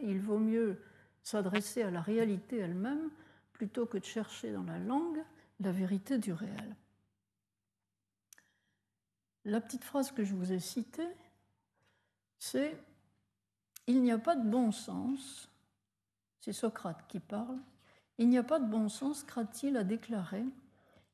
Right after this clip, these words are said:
qu'il existe une connaissance, si toutes les choses se transforment et aucune ne demeure. » Derrière cette, euh, anecdote,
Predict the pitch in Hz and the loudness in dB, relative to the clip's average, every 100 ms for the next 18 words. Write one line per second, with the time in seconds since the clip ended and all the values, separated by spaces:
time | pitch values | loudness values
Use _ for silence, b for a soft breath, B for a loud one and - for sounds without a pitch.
0 | - 254 262 233 285 330 - 233 208 226 | 0 4 6 4 0 -6 0 0 2 2
1 | 196 170 - 190 247 - - - _ _ | 2 0 -6 -6 -6 -8 -14 -20 _ _
2 | _ _ _ _ _ - 240 - 339 330 | _ _ _ _ _ -2 -2 0 -6 -4
3 | - 269 254 - 277 254 - - 208 - | 0 0 0 -2 0 0 -4 -4 -4 -4
4 | - 262 - - - 214 240 262 285 285 | 0 0 0 -8 -6 -4 0 0 0 -4
5 | B B B B - 226 - - - 214 | B B B B -4 -4 -4 -6 0 0
6 | - - 277 285 247 214 190 175 156 - | 0 2 4 6 4 4 2 0 -2 -6
7 | - - _ _ _ _ _ _ _ _ | -12 -18 _ _ _ _ _ _ _ _
8 | _ _ _ _ _ _ _ _ _ _ | _ _ _ _ _ _ _ _ _ _
9 | - _ _ - b b b b b b | -20 _ _ -20 b b b b b b
10 | b b b _ _ _ _ _ _ _ | b b b _ _ _ _ _ _ _
11 | _ _ _ _ _ - 214 311 294 339 | _ _ _ _ _ 0 2 2 2 0
12 | 349 - - 254 254 - 226 220 208 190 | 0 -6 -4 -4 -4 -4 0 4 4 2
13 | 208 - - _ _ _ 185 170 202 - | -2 -10 -20 _ _ _ -2 -2 -2 -6
14 | - 285 180 - - | -4 -2 -2 -4 -18